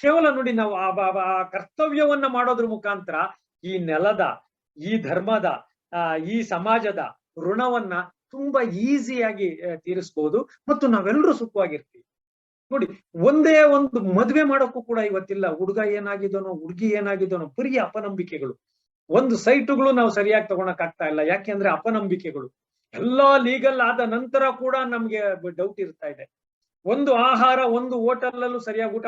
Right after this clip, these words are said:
ಮಾಡಕ್ ಆಗ್ತಾ ಇಲ್ಲ, ಡೌಟ್ ಬರ್ತಾ ಇದೆ. ಎಲ್ಲ ಕಡೆ, ಎಲ್ಲ ವ್ಯವಹಾರಗಳಲ್ಲೂ ಡೌಟ್ ಬರ್ತಾ ಇದೆಯಲ್ಲ. ಈ ತರ ಸಮಾಜವನ್ನ ಖಂಡಿತ ಬೇಡ. ಎಲ್ಲರೂ, ಎಲ್ಲರೂ, ಆ, ಬ-, ನೆಮ್ಮದಿಯಾಗಿ ಬದುಕಬೇಡ. ಒಳ್ಳೆ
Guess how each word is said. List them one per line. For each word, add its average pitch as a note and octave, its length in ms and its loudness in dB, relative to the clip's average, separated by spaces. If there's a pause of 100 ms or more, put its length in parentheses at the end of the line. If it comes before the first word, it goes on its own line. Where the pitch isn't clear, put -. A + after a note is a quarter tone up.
ಮಾಡಕ್ G3 240 -6
ಆಗ್ತಾ F3+ 260 -8
ಇಲ್ಲ, E3 160 -2
ಡೌಟ್ G3 340 -2
ಬರ್ತಾ D#3+ 300 -6
ಇದೆ. B2+ 200 -12 (540)
ಎಲ್ಲ C4 300 2 (120)
ಕಡೆ, A#3+ 180 4
ಎಲ್ಲ C4 340 2
ವ್ಯವಹಾರಗಳಲ್ಲೂ A3 800 -2
ಡೌಟ್ G3 300 -4
ಬರ್ತಾ F#3 260 -6
ಇದೆಯಲ್ಲ. D3 340 -6 (400)
ಈ G#3+ 120 2
ತರ G#3+ 220 4
ಸಮಾಜವನ್ನ D#3+ 680 -4
ಖಂಡಿತ E3+ 380 -4
ಬೇಡ. C#3+ 260 0 (160)
ಎಲ್ಲರೂ, D#4 380 4
ಎಲ್ಲರೂ, G3+ 480 0 (420)
ಆ, E3+ 300 -2
ಬ-, D3+ 180 -4 (320)
ನೆಮ್ಮದಿಯಾಗಿ A3 760 -2
ಬದುಕಬೇಡ. F#3 420 -6
ಒಳ್ಳೆ E3 300 -4